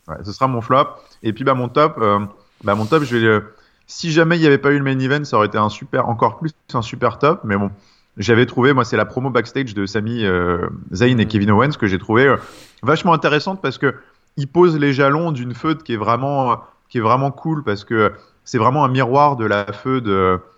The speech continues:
Speaker 1: qu'ils avaient fait par le passé. Et c'est intéressant de voir, euh, Sami Zayn, euh, euh, finalement, euh, tu sens que ça vient de loin, quoi. Genre, euh,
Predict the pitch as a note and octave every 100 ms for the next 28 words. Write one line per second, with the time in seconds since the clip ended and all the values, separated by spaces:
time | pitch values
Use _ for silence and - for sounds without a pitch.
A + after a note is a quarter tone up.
0 | _ _ G#2+ G#2+ G#2 G2+ C3 G#2 G2+ G#2+
1 | G#2 C#3 D#3+ - - G2 - A2 A#2 A#2
2 | C#3+ A#2 G2+ A#2 A#2 G2+ F#2 F2+ F2+ G#2+
3 | G2+ G2 A#2 B2 G#2+ F#2 E2+ - _ _
4 | E2+ F2+ F2+ F2+ F2+ - - - A#2 G#2+
5 | A2+ C3 C#3 A2+ G2 F#2+ - _ - -
6 | - D#3+ - B2+ A2+ B2 C3 C#3 D3 C#3
7 | A2 G2+ G#2+ G#2+ G2+ G2+ G2